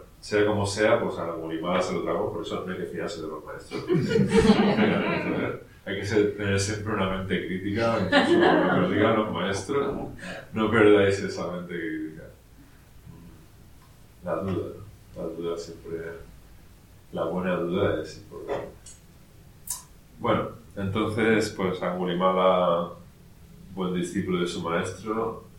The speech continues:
empezó a matar a personas y se dice que se fabricó un collar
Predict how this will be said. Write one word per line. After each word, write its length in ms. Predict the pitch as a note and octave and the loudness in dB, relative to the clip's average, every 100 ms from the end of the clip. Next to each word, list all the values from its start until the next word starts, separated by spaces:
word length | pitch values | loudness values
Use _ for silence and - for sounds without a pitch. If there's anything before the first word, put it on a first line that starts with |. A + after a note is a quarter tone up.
| - | -20
empezó 440 | F2+ E2 D#2+ F2 E2+ | -14 -10 -8 -4 -4
a 280 | - - - | -4 -6 -8
matar 200 | - G#2+ | -8 -8
a 80 | |
personas 640 | - G2+ - G2+ G2+ G#2 G2 | -10 -12 -8 -6 -4 -6 -8
y 200 | E2+ E2 | -10 -12
se 200 | - - | -12 -8
dice 220 | - E2+ | -8 -6
que 120 | - F#2+ | -6 -6
se 120 | - | -8
fabricó 340 | - - E2 | -10 -8 -6
un 120 | F2 | -6
collar 440 | - E2 F2 F2 | -6 -4 -4 -4